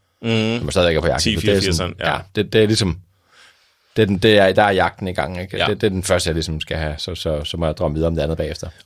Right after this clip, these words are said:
Speaker 1: Og den, den er faktisk også, altså, den er vanvittigt fed. Hvis man ikke skal spille for eksempel Dreamcast eller P C-spil, men
Speaker 2: Ja.
Speaker 1: holder sig til otte og seksten bit, øh, så synes jeg også, den er helt vildt, øh, god. Den er, jeg ved ikke, om den er tretten tommer eller deromkring, ikke?
Speaker 2: Jo.
Speaker 1: Øhm, og, og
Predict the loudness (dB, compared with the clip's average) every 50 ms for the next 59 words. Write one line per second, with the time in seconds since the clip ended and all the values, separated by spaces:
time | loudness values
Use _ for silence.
0 | _ _ -8 -6 -2 -2 -2 -2 -2 _ -4 -4 -4 -6 -8 -8 -8 -6 -4 -6
1 | -6 -6 -6 -6 -6 -6 -6 -6 -10 _ _ _ _ _ _ _ _ _ -4 -4
2 | -4 -4 -4 -6 -4 -4 -2 -2 -2 -2 -2 0 0 0 -2 -2 -2 -2 -4 -4
3 | -4 -4 -2 -2 -2 -2 -2 -2 -4 -4 -4 -2 -2 0 0 0 -2 -4 -8 -14
4 | _ -14 -12 -10 -8 -6 -6 -6 -6 -6 -6 -6 -6 -6 -8 -6 -6 -6 -6 -6
5 | -6 -8 -8 -8 -8 -6 -8 -6 -6 -6 -6 -6 -8 -8 -6 -4 -4 -4 -4 -4
6 | -4 -4 -4 -2 0 0 0 0 0 -2 -4 -4 -4 -4 -4 -4 -4 -2 -2 -2
7 | -2 -2 -2 -2 -2 -2 -4 -4 -4 -8 -8 -6 -4 -6 -6 -6 -14 -20 -20 -20
8 | -20 -20 -20 _ _ _ -6 -2 -2 -2 0 -2 -2 -4 -4 -4 -4 -4 -4 -4
9 | -4 -4 -6 -6 -6 -6 -6 -6 -4 -4 -4 -4 -4 -4 -6 -6 -6 -8 -16 -20
10 | _ _ -14 -12 -12 -12 -10 -10 -10 -10 -10 -2 2 2 2 2 0 -4 -2 -2
11 | 0 -2 -2 -4 -6 -4 -4 -4 -4 -6 -6 -10 -10 -10 -10 -6 -4 -4 -4 -2
12 | -6 -6 -6 -6 -4 -4 -6 -4 -6 -6 -8 -8 -8 -10 -8 -8 -8 -10 -12 -14
13 | -14 -6 -2 0 0 0 -2 -6 -10 -4 -2 0 0 2 0 0 -2 -2 -4 -4
14 | -6 -8 -8 -4 -4 -4 -4 -4 -8 -6 -4 -2 -2 -4